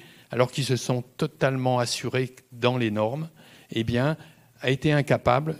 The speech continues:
de les mettre à l'abri de la ruine. C'est la raison pour laquelle, en deux mille douze, euh, le fonds dont on parlera cet après-midi, euh,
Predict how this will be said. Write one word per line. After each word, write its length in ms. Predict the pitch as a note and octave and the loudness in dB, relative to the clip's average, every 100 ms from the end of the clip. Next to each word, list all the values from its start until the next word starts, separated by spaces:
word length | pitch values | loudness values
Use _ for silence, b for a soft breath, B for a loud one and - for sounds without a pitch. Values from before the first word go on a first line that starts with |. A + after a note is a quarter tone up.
| C3 | -6
de 160 | A#2+ | -2
les 160 | B2 A2 | 0 0
mettre 500 | A2 B2 - - - - | -2 -4 -6 -18 -16 -6
à 100 | B2+ | -4
l'abri 460 | G2+ G#2 A#2 C3 C#3+ | -4 -4 -6 -8 0
de 100 | A#2+ | 0
la 160 | G#2+ | 0
ruine. 360 | F#2+ F#2 E2 D#2+ - _ _ _ _ B B B B B B B B B B _ | -4 -6 -8 -10 -18 _ _ _ _ B B B B B B B B B B _
C'est 360 | - - - C3 | -12 -6 0 2
la 120 | A#2+ | 2
raison 320 | C3 B2+ C3+ | 2 2 0
pour 240 | A#2 A2+ A2+ | 0 0 0
laquelle, 420 | A2 - D#3+ D#3 | -2 0 0 2
en 140 | A#2 | -2
deux 240 | A2 G#2+ G#2+ | -6 -6 -6
mille 200 | A2 G#2+ | -6 -6
douze, 380 | B2 C#3 A2+ | -6 -6 -4
euh, 240 | A2+ A2 G#2+ | -4 -2 -4
le 160 | G#2+ | -6
fonds 320 | G#2 - D3 C#3 | -4 0 2 2
dont 160 | A2+ - | -4 -4
on 80 | G#2+ | -2
parlera 380 | A2+ A2 B2 | -2 0 0
cet 380 | A2+ - - A2 | -2 -4 -6 0
après-midi, 840 | A2+ - B2 A2+ A2+ A2 C3+ C3 - B B D3 - | 0 0 -2 -2 -4 -4 -4 -4 -6 B B -12 -2
euh, 240 | A#2 G#2+ | 0 0